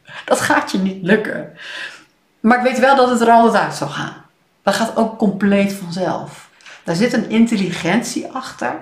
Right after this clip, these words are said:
Die gaat voorbij mijn persoonlijk brein. Dat is een soort oneindige intelligentie.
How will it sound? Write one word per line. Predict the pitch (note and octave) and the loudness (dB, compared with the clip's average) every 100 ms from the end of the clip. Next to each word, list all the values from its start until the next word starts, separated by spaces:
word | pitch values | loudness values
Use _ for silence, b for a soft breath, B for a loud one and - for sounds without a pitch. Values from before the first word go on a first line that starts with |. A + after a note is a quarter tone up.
| - _ _ _ _ _ _ b b - | -16 _ _ _ _ _ _ b b -10
Die | F3+ | -8
gaat | E3 - G#3 G#3 | -6 0 2 2
voorbij | - F#3 D#3 F#3 F#3 F#3 F3+ E3 | 0 -6 2 2 2 -2 -6 -4
mijn | E3 E3 D#3+ D#3+ | 0 2 2 0
persoonlijk | D3+ - D#3 D3 D3 D3 - - | -10 -6 -2 0 -2 -4 -10 -14
brein. | D3+ D3+ C#3+ C#3 - D3 - _ _ B B B | -4 0 0 0 -4 -10 -16 _ _ B B B
Dat | E3 | -8
is | |
een | F3+ F3 | -4 -4
soort | E3 D3+ - - - | -2 -4 -4 -10 2
oneindige | C#4 E4+ E4 A3 A3+ G3+ - - | 4 4 2 0 0 0 -4 -6
intelligentie. | E3 D#3+ D#3 D3 - F3+ F#3 - F3 E3 | -4 -4 -4 -6 -4 -4 -4 -8 -12 -14